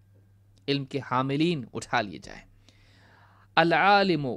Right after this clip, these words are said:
वल मुतअल्लिमु शरीकान फ़िल ख़ैर", फरमाते हैं कि आलिम और आलिम से इल्म सीखने वाला दोनों के दोनों खैर में शरीक हैं। वो इल्म के सीखने सिखाने में लगे हैं,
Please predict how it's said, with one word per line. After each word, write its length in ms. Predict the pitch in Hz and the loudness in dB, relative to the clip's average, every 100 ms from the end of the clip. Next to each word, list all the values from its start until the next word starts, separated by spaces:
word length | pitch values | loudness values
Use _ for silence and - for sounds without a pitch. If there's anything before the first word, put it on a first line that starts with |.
| - | -2
वल 220 | 156 170 | -2 0
मुतअल्लिमु 680 | 151 147 143 160 202 175 139 | -4 0 2 2 0 -2 -2
शरीकान 600 | 131 147 143 135 165 156 | -6 -2 -2 0 -2 -2
फ़िल 160 | 135 120 | -6 -10
ख़ैर", 320 | 104 117 95 - - _ _ _ _ _ - | -8 -8 -8 -14 -20 _ _ _ _ _ -10
फरमाते 360 | 131 139 151 | -6 -6 -4
हैं 100 | 175 | -8
कि 100 | 165 | -6
आलिम 580 | 160 143 160 175 165 107 - - - | -4 -2 0 0 -2 -8 -14 -12 -2
और 200 | 143 143 | 0 0
आलिम 400 | - 147 175 185 | -2 -2 -2 -4
से 200 | - 151 | -4 -6
इल्म 160 | 165 160 | -6 -8
सीखने 460 | - 160 160 180 | -6 -6 -6 -6
वाला 320 | 135 131 147 175 160 139 135 | -2 -2 0 -2 -4 -10 -6
दोनों 340 | 175 190 185 | -2 -2 -4
के 140 | 175 131 | -6 -6
दोनों 440 | 131 156 170 185 165 | -4 -4 -4 -6 -8
खैर 440 | - 156 170 180 | -4 -2 0 -2
में 140 | 185 190 | -4 -6
शरीक 400 | - 180 226 202 - | -4 -2 -2 -4 -10
हैं। 160 | 71 - _ _ _ _ _ - | -14 -16 _ _ _ _ _ -8
वो 120 | 147 175 | -4 -2
इल्म 180 | 175 | -4
के 160 | 170 160 | -4 -8
सीखने 380 | - 165 165 147 | -4 -6 -6 -10
सिखाने 460 | - - 135 151 | -10 -8 -8 -6
में 80 | 147 | -8
लगे 240 | 123 120 135 | -10 -6 -6
हैं, 160 | 165 | -6